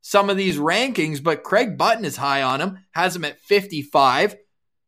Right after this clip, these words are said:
That's the only ranking. So if you're like, "Wait, why is he sixty-eight then?" For Bob McKenzie, he did eighty rankings. So those who finished off his list, we put down as eighty-one, because if we're not counting them, doesn't make any sense, right? Because clearly he thinks that they're eighty-one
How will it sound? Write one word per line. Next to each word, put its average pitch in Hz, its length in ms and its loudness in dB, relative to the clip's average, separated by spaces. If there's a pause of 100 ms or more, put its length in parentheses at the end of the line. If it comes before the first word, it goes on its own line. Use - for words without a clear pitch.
(160)
That's 226 240 -2
the 302 120 -2
only 269 220 2
ranking. 185 440 0
So 185 160 0
if 185 120 -2
you're 190 120 0
like, 160 180 -2
"Wait, 185 300 -2 (200)
why 123 260 -6
is 190 120 -2
he 180 100 -10
sixty-eight 160 640 -6
then?" 110 220 -2 (280)
For 180 120 2
Bob 185 300 2
McKenzie, 196 540 -2
he 202 140 -10
did 202 280 -2
eighty 185 300 0
rankings. 143 500 -2
So 147 160 0
those 190 260 2
who 196 120 -4
finished 170 520 -6 (120)
off 190 280 -2
his 143 200 -4
list, 139 280 -2 (200)
we 147 160 0
put 160 200 -2
down 147 220 0
as 131 160 -8
eighty-one, 139 560 0
because 120 320 -4 (300)
if 123 120 -14
we're 147 60 0
not 156 220 0
counting 180 400 0
them, 120 140 -6 (200)
doesn't 147 240 -2
make 135 160 -4
any 127 180 -4
sense, 165 380 -2
right? 151 220 -2
Because 127 280 -4
clearly 143 360 2
he 127 120 -4
thinks 131 340 -6
that 127 140 -4
they're 117 140 -4
eighty-one 120 480 -2